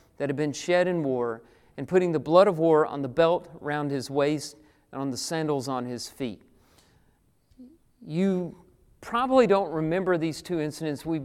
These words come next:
we went over one of them. We didn't go over the other. We talked about how he killed Abner. Abner was the commander of Saul's armies. And when David was bringing all of Israel together after Saul's death, Abner made a deal with him and they joined together.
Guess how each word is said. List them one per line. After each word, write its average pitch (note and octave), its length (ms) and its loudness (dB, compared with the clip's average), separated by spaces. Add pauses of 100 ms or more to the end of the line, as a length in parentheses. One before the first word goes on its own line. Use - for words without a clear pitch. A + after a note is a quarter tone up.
(140)
we C#3 200 -6
went G3 200 2
over G3+ 200 4
one E3+ 240 2
of D#3 80 -2
them. C#3+ 240 -2
We C#3 100 -4
didn't F3+ 220 -4
go D#3 140 8
over C3+ 180 0
the A#2 160 -4
other. G2+ 200 -10 (840)
We D3+ 100 -6
talked G#3+ 320 0
about F#3 240 4
how F3 220 0
he E3+ 80 0
killed D3+ 420 -2
Abner. C#3+ 520 -2
Abner G#3+ 400 0
was D#3+ 260 -2
the D#3+ 80 -2
commander D3+ 440 -2
of A#2+ 80 -6
Saul's F#3 680 2 (220)
armies. A#2+ 640 -8 (880)
And D#3 160 -2
when E3+ 140 2
David C4 320 6
was G3 120 -2
bringing G#3 320 2
all G3+ 220 6
of G3+ 80 2
Israel F#3+ 340 4
together D#3+ 720 2
after D#3+ 320 -4
Saul's E3+ 460 0
death, C#3 640 0 (800)
Abner F3+ 560 2
made D#3+ 300 0
a F3+ 60 4
deal G3+ 380 2
with D#3 180 0
him C#3+ 200 -4
and D3 160 -4
they E3+ 120 0
joined D3+ 640 -4
together. C#3 460 -4